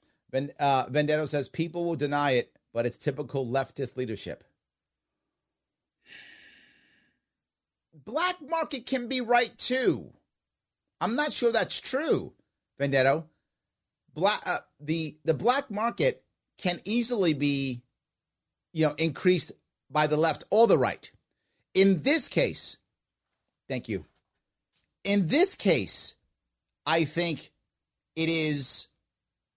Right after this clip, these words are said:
more left in this case, but black market can go either way. I'm, I'm not sure. I'm not sure that's accurate.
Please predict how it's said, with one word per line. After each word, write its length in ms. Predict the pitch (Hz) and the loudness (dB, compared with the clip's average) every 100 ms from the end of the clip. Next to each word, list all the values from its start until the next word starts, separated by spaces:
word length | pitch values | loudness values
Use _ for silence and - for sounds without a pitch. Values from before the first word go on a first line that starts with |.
| _ _ _ _ _ _ | _ _ _ _ _ _
more 600 | 156 143 180 185 170 160 | -4 0 4 6 8 8
left 420 | 139 165 131 - - | 8 4 4 0 -4
in 180 | 180 180 | 0 4
this 240 | 190 170 | 4 4
case, 600 | - - 214 110 - - - _ _ _ _ _ | 0 0 0 0 -2 -6 -8 _ _ _ _ _
but 160 | 214 - | -6 -2
black 300 | 254 302 - | 0 0 2
market 220 | 302 254 | 2 2
can 140 | 233 | -2
go 140 | 220 220 | 2 4
either 180 | 208 208 | 4 4
way. 320 | 254 143 - _ _ _ _ _ _ | 4 2 -2 _ _ _ _ _ _
I'm, 220 | 151 165 - | -2 -2 0
I'm 160 | 185 | 2
not 160 | 196 190 | 2 2
sure. 480 | - 214 202 185 - _ _ _ _ _ _ _ _ - _ | 0 4 4 2 -4 _ _ _ _ _ _ _ _ -20 _
I'm 140 | 151 170 | -4 0
not 140 | 170 | 0
sure 100 | 160 | 2
that's 160 | 170 127 | 0 2
accurate. 420 | 151 156 127 - | -2 0 -4 -4